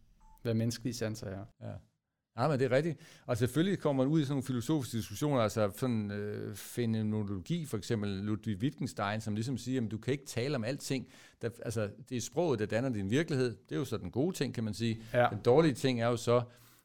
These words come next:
Speaker 2: at der, hvor sproget holder op, så kan du ligesom ikke noget. Altså ligesom i, du ved, øh, Philosophical Investigation, hvor han sådan siger, at hvis du, hvis du spørger om højden af Mont Blanc, så kan du komme med det. Hvis du siger, "Hvordan bruger du ordet spil?"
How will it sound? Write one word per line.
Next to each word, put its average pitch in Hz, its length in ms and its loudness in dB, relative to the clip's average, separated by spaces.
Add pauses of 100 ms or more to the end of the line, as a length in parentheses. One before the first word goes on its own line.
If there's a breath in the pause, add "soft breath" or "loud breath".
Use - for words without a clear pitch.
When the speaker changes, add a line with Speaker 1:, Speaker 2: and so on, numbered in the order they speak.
(260 loud breath)
Speaker 2:
at 120 180 -4
der, 139 140 6
hvor 123 140 6
sproget 135 380 4
holder 113 200 0
op, 123 180 0
så - 140 -4
kan 135 260 -2
du 139 80 -2
ligesom 123 260 -2
ikke 120 180 -2
noget. 107 300 0
Altså 98 200 -6
ligesom 110 240 0
i, 104 140 0 (440 soft breath)
du 117 60 -6
ved, 107 340 2
øh, 104 60 -2
Philosophical 113 720 0
Investigation, 107 760 0
hvor 101 100 0
han 101 140 0
sådan 107 200 0
siger, 117 240 2
at 110 60 2
hvis 98 160 0
du, 110 160 0 (320 loud breath)
hvis 110 120 -6
du 110 100 -2
spørger 143 200 4
om 117 80 4
højden 113 280 6
af 104 60 2
Mont 95 180 -2
Blanc, 127 280 4
så - 80 -4
kan 113 80 -2
du 101 60 -4
komme 117 240 2
med 104 80 0
det. 147 200 2
Hvis 131 100 -6
du 104 100 -4
siger, 127 180 0
"Hvordan 117 220 0
bruger 123 160 0
du 110 140 -2
ordet 104 140 0
spil?" 151 320 4